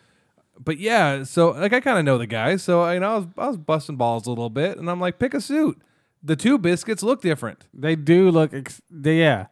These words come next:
Speaker 1: Not a, not a,
Speaker 2: Make
Speaker 1: a
Speaker 2: 'em
Speaker 1: ton
Speaker 2: brothers
Speaker 1: difference.
Speaker 2: or cousins, or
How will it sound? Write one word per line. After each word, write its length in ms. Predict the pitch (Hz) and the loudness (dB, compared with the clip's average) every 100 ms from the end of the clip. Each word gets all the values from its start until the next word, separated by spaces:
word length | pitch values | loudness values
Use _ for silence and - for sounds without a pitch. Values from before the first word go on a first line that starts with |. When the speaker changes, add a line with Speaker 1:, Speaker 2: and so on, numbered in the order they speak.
| - | -6
Speaker 1:
Not 320 | 160 220 151 | 0 0 0
a, 60 | 151 | 0
not 400 | 156 180 147 123 | 2 2 0 0
a, 20 | |
Speaker 2:
Make 260 | 151 175 | 2 4
Speaker 1:
a 40 | 185 | 4
Speaker 2:
'em 60 | |
Speaker 1:
ton 100 | 156 | 6
Speaker 2:
brothers 600 | 160 170 180 202 202 202 | 8 8 8 6 6 4
Speaker 1:
difference. 180 | 180 160 | 2 0
Speaker 2:
or 40 | 139 | 0
cousins, 840 | - 175 185 185 185 185 185 165 | 4 4 6 4 2 2 0 0
or 560 | 139 139 139 131 131 | 0 2 4 2 0